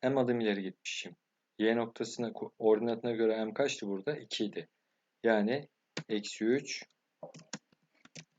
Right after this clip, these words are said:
eksi üç artı iki yapıyorum. Yani ben burada L noktamın koordinatlarını ne olarak bulurum? Gerekli işlemleri yaptıktan sonra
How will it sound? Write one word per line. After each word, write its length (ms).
eksi 280
üç 380
artı 400
iki 220
yapıyorum. 560
Yani 360
ben 220
burada 240
L 320
noktamın 440
koordinatlarını 1080
ne 100
olarak 460
bulurum? 380
Gerekli 440
işlemleri 440
yaptıktan 520
sonra 560